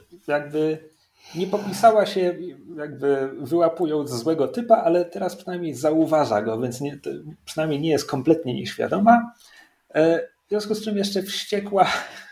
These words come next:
<laughs> rozdziera koszulę typa, do którego celowała i okazuje się, że tatuaż smoka, którego na,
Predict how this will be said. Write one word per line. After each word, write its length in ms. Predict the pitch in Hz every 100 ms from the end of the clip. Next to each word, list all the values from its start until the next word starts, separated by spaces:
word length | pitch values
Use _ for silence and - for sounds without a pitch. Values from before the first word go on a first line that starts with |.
| -
<laughs> 520 | _ _ - 196 - -
rozdziera 520 | 175 123 160 208 180
koszulę 480 | - 175 226 196 156
typa, 300 | 202 196 147
do 120 | 151
którego 360 | - 175 165
celowała 580 | 160 165 139 117 185 180
i 100 | 139
okazuje 460 | 143 - 139 190 170
się, 160 | - 156
że 200 | 143 143
tatuaż 460 | - - 190 151
smoka, 380 | - - 226 208
którego 320 | - 170 151
na, 160 | 143 147